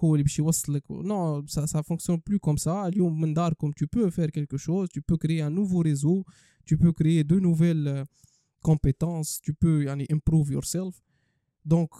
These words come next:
de venir au Canada ou de le mettre comme un objectif, pense-le sur ces trois manières. Sur la société, sur la politique et sur l'économie. Pour, euh, pour savoir, ou بالطبيعة sur le-، l'environnement, اللي هو البرد،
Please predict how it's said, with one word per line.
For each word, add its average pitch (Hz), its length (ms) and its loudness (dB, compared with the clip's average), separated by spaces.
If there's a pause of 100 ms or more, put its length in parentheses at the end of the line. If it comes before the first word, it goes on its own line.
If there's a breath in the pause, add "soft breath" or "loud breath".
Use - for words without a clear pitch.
(400)
de 160 140 2
venir 185 420 2
au 151 40 -2
Canada 156 500 -2
ou 143 40 -2
de 143 100 0
le 151 100 4
mettre 165 240 0
comme 156 180 -2
un 147 120 0
objectif, 151 760 -2 (180)
pense-le 190 500 0
sur 170 260 0
ces 160 140 -2
trois 160 240 -2
manières. 143 400 -6 (360)
Sur 180 120 2
la 147 100 0 (120)
société, 151 560 -4 (160)
sur 196 220 0
la 156 120 2
politique 147 600 -2 (120)
et 180 120 -2
sur 185 100 2 (120)
l'économie. 151 640 0 (800)
Pour, 180 160 4
euh, 156 320 2
pour 165 120 2
savoir, 151 360 0
ou 147 360 -4 (120)
بالطبيعة 165 500 0
sur 160 180 0
le-، 147 460 0
l'environnement, 156 560 2
اللي 151 140 4
هو 160 160 2
البرد، 156 360 0